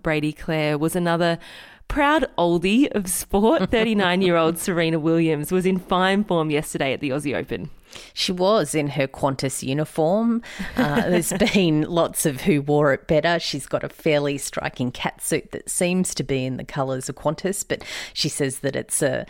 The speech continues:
Speaker 2: a call out to Flojo, a, a legendary athlete of her era.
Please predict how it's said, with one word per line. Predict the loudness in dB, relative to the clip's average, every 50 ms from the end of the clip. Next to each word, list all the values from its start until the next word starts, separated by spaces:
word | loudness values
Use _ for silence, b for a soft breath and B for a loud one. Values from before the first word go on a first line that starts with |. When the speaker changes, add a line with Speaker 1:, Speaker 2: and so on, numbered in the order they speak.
| B B B B B B
Speaker 2:
a | -4 -4 -4
call | -6 -6 0 2 2 2 4
out | 2 0 0 -2 -4
to | -10 -12
Flojo, | -10 -4 0 2 2 2 0 0 0 -2 0 0 -2 -2
a, | -2 -2 -4 -6 -10 -18 -14 -8
a | -8 -6 -8 -8 -12 -14 -6 -2
legendary | 2 2 2 2 2 2 2 2 2 0 -2 -2 -2 -4
athlete | -6 -8 -8 -8 -6 -4 -4 -4 -2 -6
of | -8 -10 -4
her | -2 -2 0 0 -2
era. | -4 -6 -4 -4 -4 -4 -6